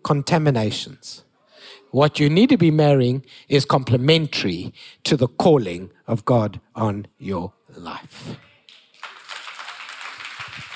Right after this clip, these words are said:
The second thing to point out is I just want to remind you always to remember that if you ever want to pick a fight with a lady and use the "better to be on a rooftop" scripture,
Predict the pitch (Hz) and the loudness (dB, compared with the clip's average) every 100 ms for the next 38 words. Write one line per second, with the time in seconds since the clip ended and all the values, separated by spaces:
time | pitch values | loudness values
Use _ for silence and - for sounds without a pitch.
0 | - - - - - - - - - - | -18 -18 -16 -16 -18 -18 -18 -18 -18 -18
1 | - - - - - - - - - - | -18 -20 -20 -20 -20 -20 -18 -18 -20 -20
2 | - 190 - 262 277 220 196 185 - 180 | -2 0 2 2 4 2 2 0 2 2
3 | 170 175 160 165 170 175 202 214 190 180 | 2 2 2 2 2 2 2 2 4 2
4 | 170 170 185 170 175 170 208 190 170 - | 4 2 2 2 4 4 6 4 2 0
5 | 147 156 165 180 - - - - 170 160 | 2 4 4 2 0 -20 -12 -2 2 4
6 | 196 233 240 220 - 226 214 180 214 190 | 4 6 4 4 0 -2 0 0 2 2
7 | - 170 156 147 143 143 151 180 135 123 | 2 0 2 4 4 6 4 4 4 6
8 | 143 165 151 139 139 147 151 143 139 143 | 6 6 4 2 4 4 2 0 2 2
9 | 139 131 127 131 135 135 123 - - - | 4 4 4 4 2 0 -2 -4 -6 -6
10 | 143 | -10